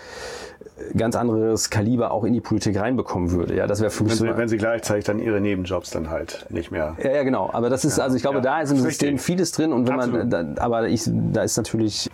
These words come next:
Speaker 2: Aber wir, wir dürf-, wir dürfen das hier mal sagen und, äh, danke für die,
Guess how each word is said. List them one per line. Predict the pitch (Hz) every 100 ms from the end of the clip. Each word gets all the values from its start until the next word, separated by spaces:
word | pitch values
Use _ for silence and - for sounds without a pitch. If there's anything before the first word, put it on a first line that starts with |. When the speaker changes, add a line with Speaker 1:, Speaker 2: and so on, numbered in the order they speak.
| -
Speaker 2:
Aber | 127 123
wir, | 123 139
wir | 139
dürf-, | 147 151
wir | 135
dürfen | 143 147 131
das | 117
hier | 123
mal | 110
sagen | 104 117 127 135 135
und, | 107 110 104
äh, | - 107 98 92
danke | 110 123
für | 101 113
die, | 104